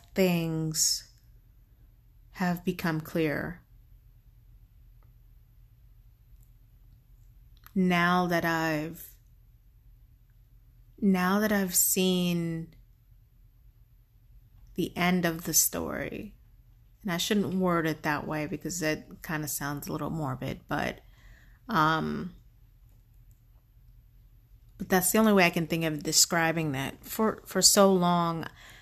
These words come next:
um, it's great to be spontaneous. It's great to not know, you know, what tomorrow brings and to be excited about it. That's all great. But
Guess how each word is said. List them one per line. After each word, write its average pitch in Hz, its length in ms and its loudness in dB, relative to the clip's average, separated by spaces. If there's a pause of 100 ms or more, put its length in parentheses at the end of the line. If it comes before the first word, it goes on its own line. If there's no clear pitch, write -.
(320)
um, 165 600 -4 (640)
it's 202 180 -2
great 202 300 4
to 214 80 2
be 196 100 4
spontaneous. 165 800 -2
It's 170 160 -2
great 185 520 0
to 185 120 -2
not 165 320 -2
know, 165 640 2 (800)
you 175 100 -2
know, 147 120 0
what 165 240 0
tomorrow 175 340 2
brings 165 320 0
and 160 140 0
to - 100 -4
be 160 80 4
excited 156 480 2
about 139 320 0
it. 143 320 -2
That's 196 240 2
all 233 160 6
great. 170 560 2 (580)
But - 640 4